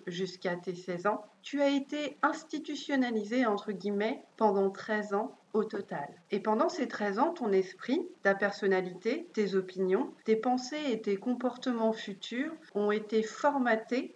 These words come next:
par ton environnement familial, ta relation à tes parents, à ta maîtresse d'école, à tes profs,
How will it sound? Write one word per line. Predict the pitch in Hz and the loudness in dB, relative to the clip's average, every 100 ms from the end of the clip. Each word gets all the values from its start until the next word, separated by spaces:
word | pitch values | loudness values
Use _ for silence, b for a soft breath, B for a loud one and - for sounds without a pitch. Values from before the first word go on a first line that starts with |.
| - - | -10 0
par | 214 - | 0 0
ton | 214 | -2
environnement | 208 208 208 208 196 180 | 0 0 2 2 0 -2
familial, | - 233 214 180 175 175 208 254 - - | -2 0 0 -2 0 0 0 -4 -8 2
ta | 208 | 4
relation | 214 214 214 - 233 220 220 | 6 4 2 -2 0 4 4
à | 196 | 4
tes | 190 202 | 0 -2
parents, | 196 180 190 214 269 B B - | 0 0 2 2 0 B B -4
à | 220 | 0
ta | 190 | 2
maîtresse | 185 196 180 | 2 0 -4
d'école, | 175 180 - 190 220 311 B B B | -4 -4 2 4 4 0 B B B
à | 185 180 | 0 0
tes | 185 | -4
profs, | 175 - 208 254 - | -4 0 2 0 -8